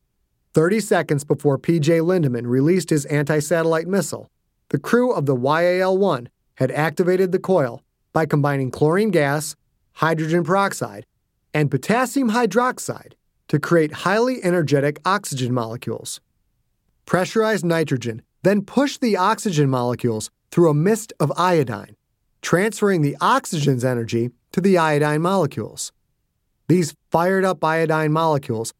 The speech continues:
shed the excess energy in the form of intense light. Intense light that created an infrared laser. This light bounced between mirrors, forcing more iodine molecules to give up their energy as photons,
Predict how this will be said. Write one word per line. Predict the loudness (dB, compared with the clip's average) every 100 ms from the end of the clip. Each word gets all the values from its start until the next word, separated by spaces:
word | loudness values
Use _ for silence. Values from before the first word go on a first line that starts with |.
| _ -12
shed | -4 0 0 2
the | 0
excess | 0 0 -2 0
energy | 0 0 0 -2 -2
in | 0
the | 0 2
form | 2 2 0 -4
of | -2
intense | -2 0 -2 -2 -6 -8
light. | -2 0 -2 -8 _ _ _ _ _ _ _ _ _ _ -2
Intense | 0 0 0 -2 0
light | 0 0 -4 _ _ _ _ -2
that | 0
created | 2 2 2 0 -6 -4
an | -2 0
infrared | 0 2 2 2 0
laser. | 2 2 0 -4 -16 _ _ _ _ _ _ _ _ _ _
This | 0 0 2
light | -2 -2 -2
bounced | -2 0 -2 -6 -4
between | -4 0 0 2 2
mirrors, | 2 0 -6 -16 -18 _ _ _ 0
forcing | 2 2 2 2
more | 4 4 2
iodine | 2 0 0 0 0
molecules | 0 0 0 -2 -6 -8 -12 _
to | -4
give | 2 2
up | 2 2
their | 0 0
energy | 0 0 -2 -4 -4
as | -4 0
photons, | 0 0 -4 -10 -12 -14